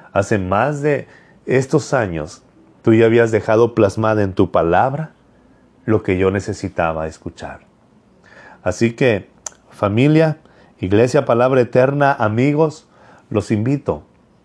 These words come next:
a que podamos estudiar los salmos con detenimiento y que el Señor nos permita crecer en el conocimiento de Él. Oren por mí, que el Señor me dé gracia para compartir lo que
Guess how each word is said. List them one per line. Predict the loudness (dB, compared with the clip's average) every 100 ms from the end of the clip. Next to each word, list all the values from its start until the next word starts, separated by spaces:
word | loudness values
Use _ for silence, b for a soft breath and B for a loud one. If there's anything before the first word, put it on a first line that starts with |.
| _ _ _ -2
a |
que | -2 0
podamos | 2 2 0 -2
estudiar | -6 -2 0 0
los | 0 -2
salmos | -2 -4 -8 -4
con | -4 -2
detenimiento | -4 -6 -6 -6 -8 -10 -14 -20 _ _ b b b b -8
y | -2
que | 0
el |
Señor | 0 0 0 0 -2
nos | -8 -2
permita | -2 -2 -4 -6 -8 -10 -12 b b _
crecer | -4 -2 -2 0 0 -2
en | -6
el | -6
conocimiento | -6 -8 -8 -8 -8 -6 -6
de | -6 -8
Él. | -10 -14 _ _ _ b b b b b -2
Oren | 0 0
por | -2 0
mí, | 0 -2 -6 b b b _
que | -2
el | 0
Señor | 0 0 0 2
me | 2
dé | 2 2
gracia | 2 0 0 0 0
para | 2 0 -2
compartir | -2 -2 -2 0 0 0 -2
lo | -4 -4 -2
que | -4 -4